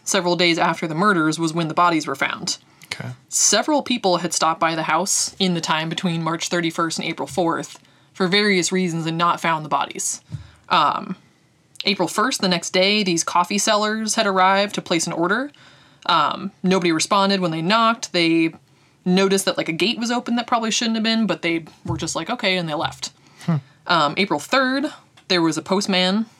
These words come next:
Speaker 1: delivering mail and noticed that the mail that he had previously left was still in the same spot, hadn't been picked up, um, which he thought was odd, but didn't look around.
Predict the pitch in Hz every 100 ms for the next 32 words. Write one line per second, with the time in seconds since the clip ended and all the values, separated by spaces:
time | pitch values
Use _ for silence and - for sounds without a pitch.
0 | _ 185 175 175 160 165 190 220 170 165
1 | 165 156 165 160 156 165 156 185 - 180
2 | 165 160 - 240 214 185 170 160 151 -
3 | 170 160 - 170 160 156 - 156 - 156
4 | 160 165 160 160 156 151 156 151 - _
5 | - - - - - - 160 135 - -
6 | _ _ - - 196 185 165 151 151 151
7 | 180 160 139 131 - - _ - - 160
8 | 151 - - - 165 175 147 156 240